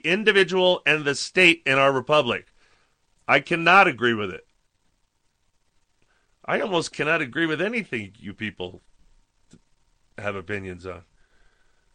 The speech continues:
The majority's decision today will require states to issue marriage licenses to same-sex couples and to recognize same-sex marriages entered in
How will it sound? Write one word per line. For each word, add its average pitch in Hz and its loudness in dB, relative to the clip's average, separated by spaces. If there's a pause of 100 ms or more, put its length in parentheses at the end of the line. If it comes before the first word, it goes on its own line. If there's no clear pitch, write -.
(420)
The 135 -6
majority's 202 6
decision 165 0
today 147 2
will 151 -4
require 131 2
states 160 0
to 147 -6
issue 127 -10
marriage 127 2
licenses 117 -2
to 117 -10
same-sex 120 -2
couples 107 -2 (480)
and 185 4
to 185 -4
recognize 151 4
same-sex 160 -2
marriages 123 2
entered 139 -2
in 131 0